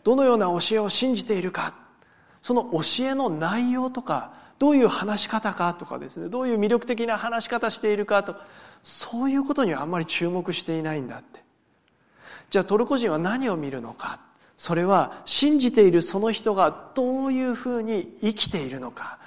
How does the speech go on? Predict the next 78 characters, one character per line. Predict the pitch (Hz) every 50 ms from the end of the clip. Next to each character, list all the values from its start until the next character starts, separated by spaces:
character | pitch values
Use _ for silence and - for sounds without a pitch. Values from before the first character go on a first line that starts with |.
| - - - -
ど | 277 277 277
う | 277
い | 262 254
う | 240
ふ | 240 247
う | 233
に | 214 208 196
生 | - - 202 202 202
活 | - 190 190 202 180
し | -
て | - - 190
い | 190
る | 185 180
の | 165 151
か、 | - - 131 117 - - - -
そ | - - - - 240 240
の | 254 262
こ | 254 277 269
と | 277 277 277
に | 269 262 254 196
注 | - - - - - 160 175 202
目 | 208 202 196 226
し | 208 -
て | - 226 220 220
い | 220
る | 233 233
ん | 214 196
だ | 190 208 220 214 - - - _ _ _ _ _ _ _
と | - 135
い | 127 123
う | 120
こ | - 120 123
と | - - 214
を | 202 151 - - - - - - _ -
教 | 135 - - -
え | -
て | - 110
く | - 120
だ | 110 107
さ | - - -
い | - 104
ま | - -
し | - -
た。 | - - - - _ _ _ _ _ _ _ _ _ _ _ _ _ _ _ _ _ _ _ - - - - - - - - -
た | - 170 170
と | 190 190
え | 170
そ | - 180 185
の | 196 190
人 | 180 - 180
の | 170 160
話 | - 175 180 185 185
す | -
話 | 175 175 175 165 165 214
が | 190 165
す | - - - - 196 202
ご | 233 277 233
く | - 226
魅 | 202 196 196
力 | 208 196 -
的 | - 202 - 214
で、 | 202 101 170 - - - - -
あ | - - 196
あ、 | 220 208
素 | - 240
晴 | 233 233 233 240
ら | 233
し | 226 - 262
い | 262 247
話 | 214 233 233 233 220 -
だ | 240 240 233 226 - - - - _ _
思 | 165 165 190 214
っ | 240 -
た | - - 180
と | - 156
し | 143 - -
て | - 151
も、 | 147 131 110 107 -